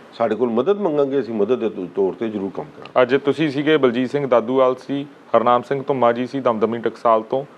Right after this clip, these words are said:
Speaker 2: ਮੈਮੋਰੈਂਡਮ ਦਿੱਤਾ ਗਿਆ ਧਾਮੀ ਸਾਹਿਬ ਨੂੰ, ਕੀ ਲੱਗਦਾ ਕੁਛ ਗੱਲਬਾਤ ਹੋਊ, ਉਹਦੇ ਅੱਗੇ ਵਧੂਗੇ, ਸਿਰਫ ਮੈਮੋਰੈਂਡਮ ਤੱਕ ਰਹਿ ਜੂ?
Speaker 1: ਦੇਖੋ, ਮੈਂ, ਅਹ, ਕਹਿ ਨਹੀਂ ਸਕਦਾ ਕਿ, ਕਿਉਂਕਿ ਧਾਮੀ ਸਾਹਿਬ ਦੀ ਮੈਂ ਰਿਗਾਰਡ ਕਰਦਾ।
Speaker 2: ਜੀ।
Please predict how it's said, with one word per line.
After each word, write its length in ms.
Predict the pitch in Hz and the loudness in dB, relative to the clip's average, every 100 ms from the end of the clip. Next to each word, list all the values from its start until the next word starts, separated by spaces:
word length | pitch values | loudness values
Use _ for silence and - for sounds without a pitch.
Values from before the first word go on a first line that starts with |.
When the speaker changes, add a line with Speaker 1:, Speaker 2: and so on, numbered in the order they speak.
| - | -2
Speaker 2:
ਮੈਮੋਰੈਂਡਮ 440 | 120 131 135 143 147 | 2 4 4 2 2
ਦਿੱਤਾ 280 | 139 120 | 2 4
ਗਿਆ 100 | 107 | 4
ਧਾਮੀ 280 | 104 120 104 | 2 2 0
ਸਾਹਿਬ 220 | 98 101 | 0 0
ਨੂੰ, 100 | 101 - - - | 0 -14 -20 -12
ਕੀ 140 | 123 135 | -4 0
ਲੱਗਦਾ 340 | 131 120 110 | 2 2 0
ਕੁਛ 160 | 113 113 - - | 0 -8 -12 -4
ਗੱਲਬਾਤ 320 | 107 110 117 117 | 0 2 0 0
ਹੋਊ, 260 | 117 127 | -2 2
ਉਹਦੇ 140 | 143 143 | 2 2
ਅੱਗੇ 180 | 113 | 2
ਵਧੂਗੇ, 360 | 127 127 151 156 | 0 2 0 0
ਸਿਰਫ 220 | 156 151 | 0 0
ਮੈਮੋਰੈਂਡਮ 480 | 139 127 123 123 117 | 0 2 0 0 -2
ਤੱਕ 180 | 117 - | -2 0
ਰਹਿ 120 | 107 | -2
ਜੂ? 140 | 101 - - | -2 -12 -12
Speaker 1:
ਦੇਖੋ, 480 | 131 147 - 180 175 - 120 | -4 -4 0 0 0 -4 -4
ਮੈਂ, 520 | 113 113 117 113 104 | 2 4 4 4 2
ਅਹ, 800 | - 104 95 90 85 82 85 80 - - - - - | -2 -10 -4 -4 -4 -8 -12 -14 -18 -20 -20 -18 -2
ਕਹਿ 160 | 117 127 | 2 4
ਨਹੀਂ 120 | 143 | 4
ਸਕਦਾ 360 | 127 107 120 | 2 2 2
ਕਿ, 460 | 127 117 110 107 95 - - 85 | 0 0 2 2 -2 -8 -18 -10
ਕਿਉਂਕਿ 200 | 104 98 | -6 -4
ਧਾਮੀ 280 | 113 117 95 | 0 0 0
ਸਾਹਿਬ 260 | 92 101 101 | 0 0 0
ਦੀ 80 | |
ਮੈਂ 460 | 107 104 101 98 95 | 2 4 4 2 0
ਰਿਗਾਰਡ 320 | 92 85 90 85 | 0 2 0 0
ਕਰਦਾ। 300 | 85 78 - - - | -4 -2 -4 -8 -10
Speaker 2:
ਜੀ। 220 | 113 110 | -6 -6